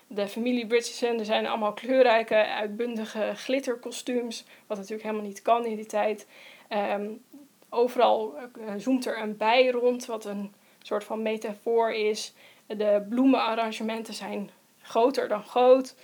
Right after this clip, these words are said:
Het haar is groter dan groot, vooral van de, de Queen. De muziek is, zijn,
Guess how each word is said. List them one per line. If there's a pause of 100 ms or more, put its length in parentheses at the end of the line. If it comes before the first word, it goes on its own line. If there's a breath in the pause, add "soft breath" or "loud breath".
(180 loud breath)
Het
haar
is
groter
dan
groot,
vooral
van
de,
de
Queen. (340 loud breath)
De
muziek
is,
zijn,